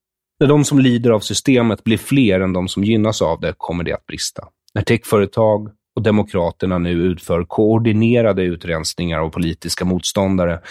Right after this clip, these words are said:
och konkurrenter göder de tribalismens avgud. Ju mer repressiva de blir, desto starkare kommer motståndet att växa.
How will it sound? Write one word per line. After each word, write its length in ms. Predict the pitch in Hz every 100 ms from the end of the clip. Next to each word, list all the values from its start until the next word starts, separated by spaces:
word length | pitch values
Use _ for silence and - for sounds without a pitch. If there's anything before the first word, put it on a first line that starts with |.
| - -
och 100 | -
konkurrenter 720 | 92 87 98 104 110 - 80
göder 600 | 76 87 98 98 92 87
de 380 | 80 80 78 78
tribalismens 760 | - 80 78 73 - 67 69
avgud. 440 | 71 71 - 64 - - _ - - -
Ju 140 | - 117
mer 300 | 123 139 127
repressiva 760 | 110 107 - 101 - 92 87
de 180 | 90 90
blir, 240 | 95 92
desto 260 | 87 85 -
starkare 680 | - - 95 82 - 90 87
kommer 280 | - 87
motståndet 680 | 87 92 - - 78 82 78
att 140 | - 80
växa. 360 | 85 - -